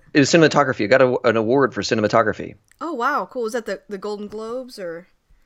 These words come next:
Speaker 2: 'Cause I know the,
Speaker 1: Mm.
Speaker 2: the Oscars are gonna be in March.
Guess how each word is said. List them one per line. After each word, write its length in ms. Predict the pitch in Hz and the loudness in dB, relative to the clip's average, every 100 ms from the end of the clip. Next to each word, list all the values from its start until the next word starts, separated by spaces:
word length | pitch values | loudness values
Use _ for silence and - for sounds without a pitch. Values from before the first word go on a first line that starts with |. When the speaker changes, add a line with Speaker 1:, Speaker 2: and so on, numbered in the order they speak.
| - - _ - | -20 -20 _ -8
Speaker 2:
'Cause 120 | 226 | 0
I 20 | |
know 240 | 143 160 | 2 4
the, 320 | 160 160 156 156 | 4 4 2 -2
Speaker 1:
Mm. 20 | |
Speaker 2:
the 80 | - | -8
Oscars 800 | - 277 - 226 208 196 196 - - | -10 -10 -10 -10 -8 -8 -12 -18 -16
are 240 | 160 185 | -12 -10
gonna 180 | 196 196 | -10 -12
be 260 | 185 196 190 | -12 -12 -12
in 220 | 170 170 | -14 -14
March. 760 | 165 175 165 151 151 - - | -14 -14 -12 -14 -16 -18 -20